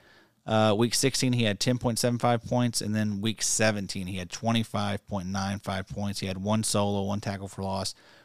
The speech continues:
one I N T, one sack, two pass breakups, two quarterback hits. So, yeah, he's, he's, he will get you the high tackle games.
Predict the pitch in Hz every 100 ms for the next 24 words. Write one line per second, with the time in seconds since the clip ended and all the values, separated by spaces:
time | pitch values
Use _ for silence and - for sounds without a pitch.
0 | _ 143 160 151 143 131 - 131 127 113
1 | 131 131 - - 104 101 98 - - _
2 | _ _ _ _ _ - 143 - 120 -
3 | 113 104 104 98 - - - - 131 113
4 | 104 90 82 - 85 - - - _ _
5 | _ _ 165 170 165 143 151 - 135 165
6 | - - - - _ - 156 131 139 143
7 | 151 160 147 139 139 135 123 127 139 139
8 | 151 160